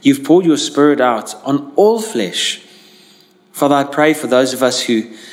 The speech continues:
seem to be just trudging through the everyday. Would you help them to take a moment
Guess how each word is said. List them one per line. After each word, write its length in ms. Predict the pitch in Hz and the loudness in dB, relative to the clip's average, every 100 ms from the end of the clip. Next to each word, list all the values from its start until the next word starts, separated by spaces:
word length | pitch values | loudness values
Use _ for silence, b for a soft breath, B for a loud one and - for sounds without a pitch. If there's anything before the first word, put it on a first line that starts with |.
| B | B
seem 280 | B - 160 | B 2 2
to 80 | 156 | 0
be 100 | 135 | -2
just 280 | 143 143 - | 0 0 -2
trudging 520 | - 165 165 165 160 | 0 0 2 0 0
through 680 | 156 - 139 101 101 147 - B B B B B _ | 0 2 2 2 -4 -6 -8 B B B B B _
the 160 | - 127 | -2 2
everyday. 760 | 139 131 123 113 104 87 85 - _ B B B B - | 2 2 0 -2 -2 -6 -12 -20 _ B B B B -6
Would 280 | 113 113 113 | -2 -2 2
you 580 | 131 151 147 143 - - b b b b b b b | 4 6 4 -2 -12 -20 b b b b b b b
help 260 | - 143 143 | -2 0 2
them 180 | 147 143 | 2 2
to 120 | - | -4
take 320 | - 139 135 | -4 -2 0
a 40 | 139 | 0
moment 600 | 113 101 90 87 - | 0 -2 -4 -8 -12